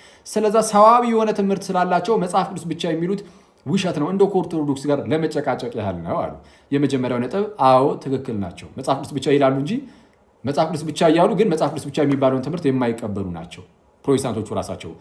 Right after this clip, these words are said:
ሁለተኛው ነጥብ ግን እሳቸው ራሳቸውም መጽሐፍ ቅዱስ ብቻ ይላሉ ግን አይቀበሉትም። እንዴት ያላችሁኝ እንደሆነ ለምሳሌ ጥምቀት አያድንም ብለው ነው የሚያስተምሩት፣ ግን መጽሐፍ ቅዱስ ላይ ጥምቀት አያድንም ሳይሆን ጥምቀት ያድናል ነው የሚለው። ሊትራሊ ለምሳሌ ጥምቀት ያድናል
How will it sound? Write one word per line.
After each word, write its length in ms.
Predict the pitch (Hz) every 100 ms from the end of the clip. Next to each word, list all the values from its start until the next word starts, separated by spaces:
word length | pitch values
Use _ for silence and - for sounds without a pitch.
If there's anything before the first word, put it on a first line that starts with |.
| - _ _ _ -
ሁለተኛው 340 | 202 202 196
ነጥብ 180 | 196 190
ግን 120 | 226 214
እሳቸው 400 | 151 175 165 160
ራሳቸውም 600 | 151 151 135 - 170 226 -
መጽሐፍ 240 | 147 135
ቅዱስ 160 | 143 147
ብቻ 140 | 135 143
ይላሉ 340 | 165 127 104 208 - -
ግን 200 | 131 240 -
አይቀበሉትም። 640 | 147 139 131 101 90 - - - _ _ 160
እንዴት 240 | 165 156
ያላችሁኝ 340 | 147 139 143
እንደሆነ 240 | 139 151 233 165
ለምሳሌ 440 | 147 131 110 85 - - _ _ _
ጥምቀት 240 | 202 202 196
አያድንም 380 | 175 165 156 110 101 - _ _
ብለው 140 | 160 233
ነው 80 |
የሚያስተምሩት፣ 520 | 226 135 - 107 87 - - -
ግን 140 | 233 233 180
መጽሐፍ 240 | - 156
ቅዱስ 140 | -
ላይ 100 | 196 196
ጥምቀት 220 | 165 160
አያድንም 280 | 147 143 139
ሳይሆን 180 | 180 208
ጥምቀት 220 | 170 156
ያድናል 280 | 135 120 92
ነው 100 | 85
የሚለው። 200 | 80 73 - - _ _ _
ሊትራሊ 340 | 170 247 214 233
ለምሳሌ 300 | 190 175 190
ጥምቀት 300 | 262 170 220 156
ያድናል 420 | 147 160 156